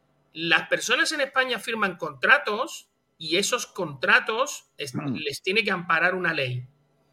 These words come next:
Speaker 1: Eso de que yo le rescindo sin pagar no sé qué, no sé cuánto, tal y cual, tal, tal, tal, entra dentro del "me lo invento". Porque la realidad es que si tú quieres cancelar un contrato,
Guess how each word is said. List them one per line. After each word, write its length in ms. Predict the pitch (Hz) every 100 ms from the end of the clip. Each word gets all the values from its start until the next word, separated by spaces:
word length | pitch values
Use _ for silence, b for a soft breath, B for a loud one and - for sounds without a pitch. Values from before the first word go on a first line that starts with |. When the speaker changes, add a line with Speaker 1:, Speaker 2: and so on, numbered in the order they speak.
| _ _
Speaker 1:
Eso 300 | - 202 311
de 160 | 294 269
que 200 | 247 214
yo 160 | 240
le 160 | 240 226
rescindo 560 | 214 202 - 233 214 208
sin 280 | - 196
pagar 400 | 196 175 196 214
no 100 | 208 196
sé 160 | 202
qué, 140 | 196 202
no 100 | 180
sé 140 | 180
cuánto, 400 | 185 196 190 185
tal 180 | 185 180
y 60 |
cual, 240 | 175 180 175
tal, 100 | 175
tal, 220 | 165 160
tal, 240 | 196 262 -
entra 300 | 196 196 208
dentro 380 | 202 226 247 294
del 240 | 240 196
"me 120 | 175 147
lo 80 | 143
invento". 460 | 165 180 175 - _ - - - -
Porque 260 | 160 135 147
la 120 | 135
realidad 640 | 143 139 139 165 254 269 285 -
es 140 | 202
que 420 | - 208 175 - _
si 220 | - 180
tú 140 | 180 208
quieres 320 | 254 233 202
cancelar 500 | 196 175 180 170 202
un 120 | 220
contrato, 680 | 214 208 226 220 208 143